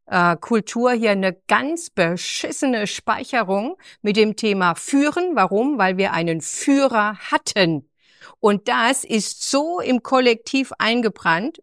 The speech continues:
Gott sei Dank übrigens, um wachsam zu bleiben, ähm, dass, äh, viele Menschen in Führungspositionen sind und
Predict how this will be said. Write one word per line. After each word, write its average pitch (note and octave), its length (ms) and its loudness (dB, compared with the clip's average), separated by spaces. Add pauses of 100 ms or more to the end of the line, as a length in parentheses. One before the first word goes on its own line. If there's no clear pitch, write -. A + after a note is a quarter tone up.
Gott F3 200 -2
sei E3+ 180 2
Dank E3+ 300 -4
übrigens, C4+ 560 -6
um F3+ 180 -2
wachsam F#3 520 -2
zu G3+ 140 -6
bleiben, G3 520 -2 (400)
ähm, G3 640 2 (200)
dass, A#3 440 2
äh, G3 220 -2
viele F#4+ 460 2
Menschen C#4+ 600 -4
in G3+ 200 -4
Führungspositionen G3 1040 -4
sind F3+ 420 -2
und G#3 320 -6